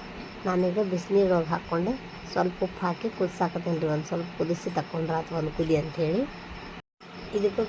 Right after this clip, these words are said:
ಕೋಟಿಂಗಿಗೆ ಬೇಕಾಗುವಂಥ ಮಸಾಲೆ ರೆಡಿ ಮಾಡ್ಕೊತೇನ್ರಿ. ಇದೊಂದ್ ಸ್ವಲ್ಪ ಕುದಿ ಒಳಗೆ ಈಗ ನೋಡ್ರಿ, ನಾನು ಅದು ಕೋಟಿಂಗಿಗೆ ಮೈದಾ ಹಿಟ್ಟು ಮತ್ತು ಒಂದ್ ಸ್ವಲ್ಪ ಕಾರ್ನ್‌ಫ್ಲೋರ್ ಹಿಟ್ಟು,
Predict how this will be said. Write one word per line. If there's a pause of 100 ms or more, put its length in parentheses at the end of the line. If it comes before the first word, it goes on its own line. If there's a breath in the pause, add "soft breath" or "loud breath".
ಕೋಟಿಂಗಿಗೆ
ಬೇಕಾಗುವಂಥ
ಮಸಾಲೆ
ರೆಡಿ
ಮಾಡ್ಕೊತೇನ್ರಿ.
ಇದೊಂದ್
ಸ್ವಲ್ಪ (120)
ಕುದಿ
ಒಳಗೆ (2000)
ಈಗ
ನೋಡ್ರಿ,
ನಾನು
ಅದು (120)
ಕೋಟಿಂಗಿಗೆ (640)
ಮೈದಾ
ಹಿಟ್ಟು (2250)
ಮತ್ತು
ಒಂದ್
ಸ್ವಲ್ಪ
ಕಾರ್ನ್‌ಫ್ಲೋರ್
ಹಿಟ್ಟು,